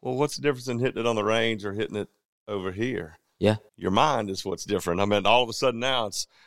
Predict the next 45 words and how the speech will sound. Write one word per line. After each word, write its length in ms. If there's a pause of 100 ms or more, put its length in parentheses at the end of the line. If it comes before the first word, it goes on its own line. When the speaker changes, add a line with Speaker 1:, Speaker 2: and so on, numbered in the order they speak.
(140)
Speaker 1:
"Oh, 220
there's 200
water. 480
Oh, 220
there's 340
hazard. 540
Oh, 260
there's 260
wind. 480
Oh, 300
what 220
did 60
I 40
bet 240
Ryan? 580
Oh, 280
what 180
did 60
I 40
bet 280
Jo-?" 180 (220)
Speaker 2:
Yeah. 200
Speaker 1:
You 80
know, 120
it's 120
like 220 (320)
all 240
those 200
factors 440
instead 280
of 60
just 300 (380)
look 320
and 180
hit 220
your 100
golf 260
ball. 280
I 20
mean, 160
it 60
doesn't 160
make 140
any 120
difference. 540